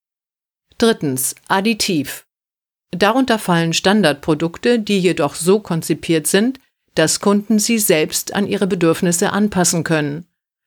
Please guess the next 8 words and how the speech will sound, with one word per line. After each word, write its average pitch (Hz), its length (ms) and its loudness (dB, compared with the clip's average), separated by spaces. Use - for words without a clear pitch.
Pine 214 340 2
nennt 160 240 0
hier 202 300 2
als - 180 -2
Beispiel 165 520 0
programmierbare 170 1040 2
Leuchtsysteme. 156 1120 -2
Viertens, 208 720 -2